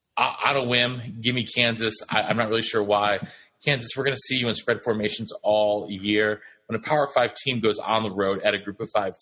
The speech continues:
team and is an underdog, that's sad enough in and of itself. So, uh, but yeah, so a, uh, a fun weekend of games here in week two. Josh, any final words before we sign off?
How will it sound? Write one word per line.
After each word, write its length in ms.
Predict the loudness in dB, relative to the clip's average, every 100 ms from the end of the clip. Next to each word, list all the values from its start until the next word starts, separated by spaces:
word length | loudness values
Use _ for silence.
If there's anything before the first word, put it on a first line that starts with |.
| -8
team 320 | -4 -4 -4 -10 _ _ _ _
and 460 | 2 2 2 0 -6 -8 0
is 420 | 2 2 -2 -6
an 100 | -4
underdog, 680 | -2 -2 -2 -2 -2 -2 0
that's 220 | 0 0 0
sad 200 | 2 2
enough 280 | 0 -2 -4
in 120 | -8
and 120 | -4
of 140 | -4 -4
itself. 440 | -6 -2 0 -2 -8 -18 _ -20 -18 -10
So, 520 | 0 2 2 -2 -8 -20 _ _ _ _ _ _ _ _ -18 -4
uh, 340 | 0 0 -2 -8 _ -4
but 220 | 0 2 2
yeah, 160 | 0
so 280 | 2 0 2
a, 320 | 2 4 2
uh, 520 | 4 4 2 0 -2 -4 -4
a 60 |
fun 300 | 2 2 2
weekend 280 | 2 2 2
of 140 | 0
games 320 | 0 0 0 -2
here 140 | 0
in 120 | 0 0
week 220 | -6 -6 -2
two. 280 | 0 0 2
Josh, 340 | 2 2 0 -4 -2
any 180 | -2 0
final 340 | 0 0 2
words 340 | 2 2 0 -8
before 260 | -4 -2
we 80 | 0
sign 240 | -2 -4 -4
off? 260 | -6 -8